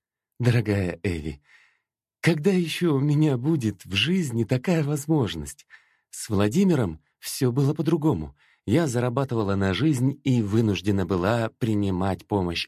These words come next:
Анны Александровны, а потом и твою. Когда вернёмся в Санкт-Петербург, Максим, разумеется, будет оставаться с тобой,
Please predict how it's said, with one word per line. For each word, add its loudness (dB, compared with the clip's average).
Анны -2
Александровны, -6
а -2
потом 0
и -4
твою. -6
Когда 2
вернёмся 0
в -14
Санкт-Петербург, -6
Максим, -2
разумеется, -2
будет -2
оставаться -4
с -12
тобой, -4